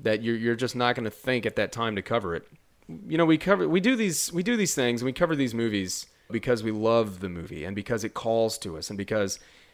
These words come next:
you know, we have this opportunity to articulate something that we've always thought, but we can never really put into words. Uh, but it's, it's,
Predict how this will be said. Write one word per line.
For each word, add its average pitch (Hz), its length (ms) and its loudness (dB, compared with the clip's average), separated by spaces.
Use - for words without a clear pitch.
you 107 100 -6
know, 107 80 0
we 113 180 2
have 110 560 4
this 110 240 -4
opportunity 117 640 0
to 110 220 -4
articulate 131 640 0
something 117 320 -4
that 107 140 0
we've 110 160 -2
always 127 380 2
thought, - 600 0
but 127 120 4
we 135 100 2
can 160 160 -4
never 185 180 2
really 160 180 6
put 139 180 0
into 117 140 0
words. 101 540 -2
Uh, 98 540 0
but 127 200 6
it's, 120 220 2
it's, - 360 -2